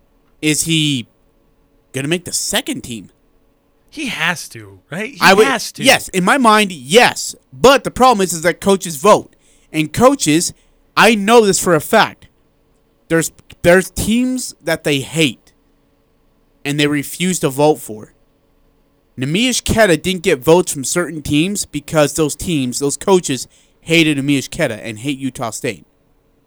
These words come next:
Speaker 2: I mean, it makes sense that there'd be some bias that
Speaker 1: It's
Speaker 2: leaks
Speaker 1: true.
Speaker 2: into it
Speaker 1: It
Speaker 2: some
Speaker 1: really
Speaker 2: places,
Speaker 1: is
Speaker 2: yeah.
Speaker 1: the case.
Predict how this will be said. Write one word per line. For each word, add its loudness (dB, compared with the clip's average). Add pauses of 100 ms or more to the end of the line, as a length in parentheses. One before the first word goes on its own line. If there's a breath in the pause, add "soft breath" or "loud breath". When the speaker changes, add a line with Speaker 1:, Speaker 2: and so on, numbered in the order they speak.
(720)
Speaker 2:
I -6
mean, -4
it -4
makes -6
sense -16
that -16
there'd -12
be -12
some -10
bias -8
that -10
Speaker 1:
It's -4
Speaker 2:
leaks -4
Speaker 1:
true. 2
Speaker 2:
into -2
it -6
Speaker 1:
It 4
Speaker 2:
some 0
Speaker 1:
really 4
Speaker 2:
places, -4
Speaker 1:
is -2
Speaker 2:
yeah. -8
Speaker 1:
the -6
case. -6